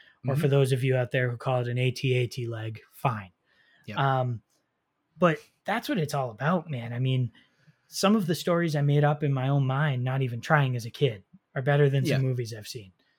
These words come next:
Speaker 2: Probably.
Speaker 1: Can I, can I do that now? No. The magic's gone.
Speaker 2: Yeah. And, and meanwhile, they're making, like, Despicable Me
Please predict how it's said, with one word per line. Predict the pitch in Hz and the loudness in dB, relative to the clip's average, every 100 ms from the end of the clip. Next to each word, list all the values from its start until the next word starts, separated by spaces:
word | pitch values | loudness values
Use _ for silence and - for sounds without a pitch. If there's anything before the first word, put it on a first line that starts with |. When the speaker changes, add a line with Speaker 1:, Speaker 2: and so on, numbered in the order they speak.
| _ | _
Speaker 2:
Probably. | - 175 170 | -4 0 4
Speaker 1:
Can | 156 | 4
I, | 175 185 _ - | 2 -4 _ -2
can | 175 | 2
I | 165 | 4
do | 160 170 | 4 2
that | 160 143 | 0 -2
now? | 135 160 | -2 0
No. | 147 135 139 123 - _ _ _ _ | 0 0 -2 -4 -14 _ _ _ _
The | |
magic's | 131 151 135 139 | 2 2 2 -2
gone. | - 135 120 101 _ _ _ _ _ _ - | 0 0 0 -8 _ _ _ _ _ _ -2
Speaker 2:
Yeah. | 135 151 - _ | 2 2 0 _
And, | 120 120 120 135 | 0 2 0 -2
and | 117 117 113 | -2 0 0
meanwhile, | 127 123 113 107 | 0 0 -2 -2
they're | 120 | -4
making, | 113 110 113 | -2 -2 -2
like, | 110 110 | -2 -4
Despicable | 110 - 113 - 110 | -6 -6 -6 -6 -6
Me | 107 104 101 98 | -4 -2 -4 -6